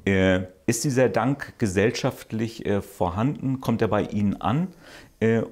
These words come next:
oder hat das jetzt schon wieder abgeebbt, sodass man sa-, sagt, das geht uns alles auf die Nerven, wir wollen nur noch zur Normalität zurück und davon eigentlich nichts mehr wissen?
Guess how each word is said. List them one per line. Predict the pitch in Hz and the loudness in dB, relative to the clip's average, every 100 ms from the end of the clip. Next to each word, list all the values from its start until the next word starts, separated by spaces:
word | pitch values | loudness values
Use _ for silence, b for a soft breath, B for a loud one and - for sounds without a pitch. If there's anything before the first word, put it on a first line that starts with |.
| - - | -6 2
oder | 110 110 107 - - - | 4 4 2 -2 -14 -8
hat | 110 | -4
das | 107 - | -2 -2
jetzt | - | 0
schon | 107 | 0
wieder | 98 - | 0 0
abgeebbt, | - - 57 - - | -2 0 0 0 -2
sodass | 98 95 | -2 0
man | 92 | -2
sa-, | 92 95 - | 0 -2 -4
sagt, | 98 95 - | -2 -2 -2
das | 87 - | -10 -6
geht | 92 | -4
uns | - | -2
alles | 87 | -2
auf | 90 | -2
die | - | -2
Nerven, | 98 101 98 90 | 0 0 0 -2
wir | 95 95 | 0 0
wollen | 95 92 95 | 2 0 -2
nur | 95 | 0
noch | 90 - | -2 0
zur | 98 | 0
Normalität | 95 92 92 90 107 95 | 2 2 0 -2 -2 -2
zurück | - 90 - | -2 -4 -4
und | 80 | -6
davon | 87 - | -4 -2
eigentlich | 87 82 | -4 -4
nichts | 87 | -4
mehr | 92 85 | -4 -4
wissen? | 82 71 | -6 -10